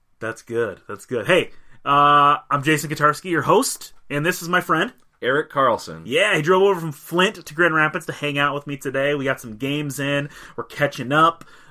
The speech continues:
Speaker 1: Um, and we wanna bring you some good content. First of all, I wanna tell you about, uh, three cool things you can do to support great little games. One of them is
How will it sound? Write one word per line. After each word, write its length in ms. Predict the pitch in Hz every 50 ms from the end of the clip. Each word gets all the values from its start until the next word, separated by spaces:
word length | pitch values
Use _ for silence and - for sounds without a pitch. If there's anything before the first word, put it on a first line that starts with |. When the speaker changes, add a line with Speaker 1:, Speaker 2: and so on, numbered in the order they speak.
| -
Speaker 1:
Um, 360 | - 120 127 131 127 123 123 127 -
and 100 | 131 127
we 80 | 131
wanna 200 | 135 143 143 147
bring 180 | 135 143 139 147
you 100 | 160 175
some 240 | 170 - 190 180 156
good 280 | 127 147 160 165 156 -
content. 600 | - - 185 214 240 214 - 180 139 117 - -
First 260 | - 208 226 220 -
of 100 | 196 175
all, 120 | 190 190 185
I 80 | 175
wanna 160 | 180 185 180 165
tell 120 | - 180
you 100 | 170 175
about, 280 | 165 170 170 165 - - - _ - - - -
uh, 240 | 139 151 151 147 117
three 540 | - - - 160 165 185 190 180 175 175 156 -
cool 400 | - - 190 196 196 190 190 170
things 500 | - - 175 165 156 151 147 131 - -
you 160 | 135 160 165
can 260 | 160 170 160 151 135
do 460 | 123 151 156 147 135 131 123 123 123 _ _ _ _
to 100 | - 135
support 540 | 120 139 127 - 147 156 156 151 147 - -
great 240 | 135 143 147 131 131
little 200 | 151 156 156 143
games. 520 | 131 143 131 107 - - - - - - _ _ _ _ _ _ _ _ _ -
One 340 | - - 107 349 403 370
of 120 | 285 104 98
them 220 | 101 82 67 69 _ _ _ _ _ -
is 320 | 185 160 117 92 - -